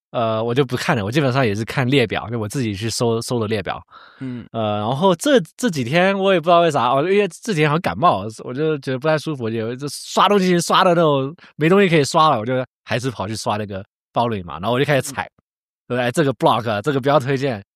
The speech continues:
Speaker 1: 哎，好像还是有点用，用的哦。
Speaker 2: <laughs>
Speaker 1: 所以我觉得你可以去踩一下试试看，不是完全不听话了。
Speaker 2: 我记得他以前这种广告你是可以选择以后不看的，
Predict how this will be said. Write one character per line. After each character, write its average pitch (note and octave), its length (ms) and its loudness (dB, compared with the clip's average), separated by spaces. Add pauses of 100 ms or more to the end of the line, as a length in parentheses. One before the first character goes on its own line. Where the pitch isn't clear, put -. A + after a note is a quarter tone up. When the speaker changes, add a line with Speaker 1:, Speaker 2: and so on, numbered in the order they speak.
Speaker 1:
哎， B3 100 -2 (180)
好 - 140 0
像 A3+ 100 0
还 G3+ 120 2
是 A#3+ 80 -2
有 A3 100 4
点 F3 140 2
用， F#3 240 0
用 G#3+ 160 0
的 D#3 100 0
哦。 F#2 160 -4 (160)
Speaker 2:
<laughs> F#3+ 540 0
Speaker 1:
所 G3 160 2
以 F4+ 80 2
我 E3+ 80 2
觉 G3 180 0
得 - 60 -10 (140)
你 G3 60 2
可 A#3 140 2
以 F#3+ 60 4
去 C#4+ 120 0
踩 C3 280 -2
一 D#3 40 0
下 F#3 160 4
试 F#3 220 -4
试 E3 100 -4
看， F3+ 240 -2 (300)
不 F3+ 80 -2
是 G#3+ 160 -2
完 D#3 180 2
全 E3 160 2
不 E3+ 60 -4
听 - 180 -8
话 D3 220 0
了。 A2 100 -4 (680)
Speaker 2:
我 D#3+ 140 -4
记 B3 180 -6
得 A#3+ 120 4
他 A#3 220 2
以 F3 160 0
前 E3 180 -2
这 G#3+ 120 -6
种 G#3 160 -6
广 D3 200 -4
告 G3+ 180 2
你 D3+ 120 -2
是 G3 140 -8
可 F#3 100 -2
以 G#3+ 60 -4
选 C3+ 240 -2
择 E3 120 -2
以 C#3 140 -4
后 A2+ 100 -6
不 - 120 -6
看 F3+ 320 0
的， - 200 -10